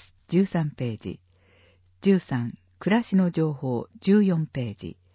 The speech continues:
十四、ふれあいコーナー、二十六ページ。十五、相談ガイド、二十七ページ。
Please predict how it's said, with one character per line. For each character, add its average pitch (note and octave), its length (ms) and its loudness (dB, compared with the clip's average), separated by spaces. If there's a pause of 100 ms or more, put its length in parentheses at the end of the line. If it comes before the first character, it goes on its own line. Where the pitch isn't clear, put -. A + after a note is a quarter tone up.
(720)
十 G3 280 4
四、 C#3+ 340 -4 (240)
ふ G3 180 2
れ A#3+ 140 6
あ A#3 100 0
い G#3 140 0
コ E3 220 0
ー - 20 -2
ナ A#2 340 -2 (160)
ー、 - 40 4
二 A3+ 100 10
十 G3 240 2
六 C3+ 260 -6
ペ D3+ 220 -2
ー G#2 60 -10
ジ。 - 240 -12 (840)
十 G3 300 4
五、 B2+ 280 -8 (120)
相 A#3 320 2
談 G3 280 0
ガ C#3+ 140 -4
イ B2 120 -8
ド、 - 260 -10 (100)
二 A3+ 180 8
十 D3 280 0
七 C#3 260 2
ペ C#3 220 -6
ー F#2+ 80 -8
ジ。 - 220 -10